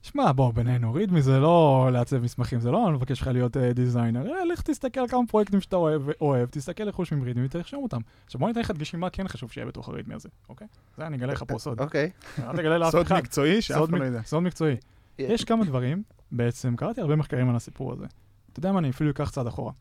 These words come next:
Speaker 1: מה אנחנו, מה, מה נחשב, אה, recognition? כאילו, הצלחה של פרויקט. אנחנו כל הזמן מדברים על, אני רוצה שהפרויקט שלי יהיה מוצלח. אז בסטארט-אפים אנחנו יודעים שזה כסף. באופן סורס, מה מבחינתכם נחשב הצלחה של פרויקט?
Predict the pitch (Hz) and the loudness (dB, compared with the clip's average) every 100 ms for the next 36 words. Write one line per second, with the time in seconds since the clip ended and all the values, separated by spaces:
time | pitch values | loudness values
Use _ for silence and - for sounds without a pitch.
0 | - - _ - _ _ _ _ _ - | -20 -20 _ -20 _ _ _ _ _ -6
1 | 151 233 - 151 139 - - - 147 170 | -2 -2 -2 -2 -2 -4 -18 -12 -4 -2
2 | 190 190 185 170 196 - 165 147 139 131 | 0 2 2 2 2 2 2 4 4 4
3 | 123 123 127 131 131 - 117 - - - | 2 0 0 2 2 0 -10 -14 -20 -14
4 | - 127 123 123 - 131 113 147 143 131 | -4 -2 0 -2 -2 -2 0 0 -2 -6
5 | 127 120 - 120 - 208 220 160 139 147 | -8 -8 -8 -8 -6 -2 0 2 4 4
6 | 117 110 113 123 131 143 135 - 127 107 | 2 -2 -4 -6 -8 -6 -6 -4 -4 -2
7 | 127 127 120 117 139 123 - 139 135 135 | -2 0 0 -2 -6 -12 -12 -12 -10 -10
8 | 131 208 214 214 196 170 147 151 143 127 | -4 -2 -2 0 2 2 0 0 -2 -2
9 | 131 - - - _ _ _ _ _ - | -4 -6 -12 -20 _ _ _ _ _ -4
10 | 139 139 131 151 156 147 - _ _ _ | 0 2 0 -2 -4 -6 -14 _ _ _
11 | _ _ - - _ - 202 139 139 143 | _ _ -20 -20 _ -12 -2 0 2 2
12 | - 131 - 123 117 131 117 123 120 110 | 0 -2 0 -2 -2 -2 -4 -6 -6 -4
13 | 127 123 - | -2 -2 -4